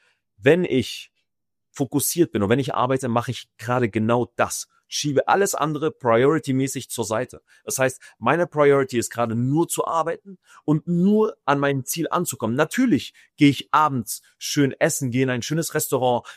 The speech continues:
gehe zum Sport, treffe auch mal für eine Stunde oder irgendwie oder für zwei noch einen Freund, was sowieso meistens auch so ist, dass es da wieder um Business geht, wieder um Talks geht, wieder um Energie,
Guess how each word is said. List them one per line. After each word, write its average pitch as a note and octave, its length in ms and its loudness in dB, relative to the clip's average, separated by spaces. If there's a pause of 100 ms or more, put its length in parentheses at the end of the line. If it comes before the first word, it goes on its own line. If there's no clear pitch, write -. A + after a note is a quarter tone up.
gehe D#3+ 180 0
zum F#3 220 -4
Sport, B2+ 560 0 (360)
treffe E3+ 260 0
auch C3+ 140 2
mal D3+ 320 2 (160)
für - 120 -6
eine A#2 120 2
Stunde F3+ 340 4
oder D3+ 240 4
irgendwie D#3 380 0
oder B2 160 2
für C3+ 100 -10
zwei D#3+ 460 0 (240)
noch C3 180 2
einen C#3 100 0
Freund, D#3 480 0 (540)
was A#2+ 200 0
sowieso C3+ 280 0
meistens B2+ 340 0
auch A#2+ 140 -2
so B2+ 200 0
ist, B2 140 -4
dass A2+ 120 0
es A2 300 -8
da G2+ 180 0
wieder C#3+ 160 2
um B2+ 120 0
Business A#2+ 300 -2
geht, A#2 260 -6
wieder B2+ 200 2
um A2 180 -2
Talks A#2+ 340 -2
geht, A2+ 220 -2
wieder B2 180 2
um A#2 120 -2
Energie, A2+ 480 -2